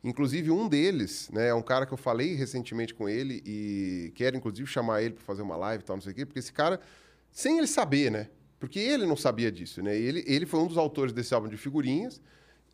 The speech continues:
e, que é o Flávio Molina, né, que é um herpetólogo, né, ele trabalha mais, eh, eh, ele, na verdade, ele trabalha com várias áreas de conservação na parte de répteis, mas eu, eu conheci ele trabalhando com, quando ele trabalhava com tartarugas.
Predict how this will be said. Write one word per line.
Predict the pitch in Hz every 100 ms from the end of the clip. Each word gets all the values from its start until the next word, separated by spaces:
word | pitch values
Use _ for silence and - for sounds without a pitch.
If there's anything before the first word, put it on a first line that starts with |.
| -
e, | 127 131 127 120 113 107 101 98 92 90
que | 147
é |
o |
Flávio | 143 147 143
Molina, | 165 139 120 90 85 - _ _ -
né, | 98
que | 117
é |
um | 107
herpetólogo, | 110 123 139 127 139 165 117
né, | 107 123
ele | 110
trabalha | 101 104 104
mais, | 104 113 117
eh, |
eh, | 101 104 101 98
ele, | 104
na | 143
verdade, | 151 185
ele | 180
trabalha | - 151 156 147
com | 139
várias | 123 139 127
áreas | 120 113
de | -
conservação | 113 113 104 95 120
na | 120
parte | 98 101 -
de |
répteis, | 110 120 123 143
mas | 131 131 113
eu, | - 107 -
eu | 110
conheci | 107 120 107 120
ele | 113 113
trabalhando | 113 117 110 113
com, | 117 110
quando | 98 92 113 110
ele | 101
trabalhava | 110 110 107
com | 117
tartarugas. | 117 - 131 95 -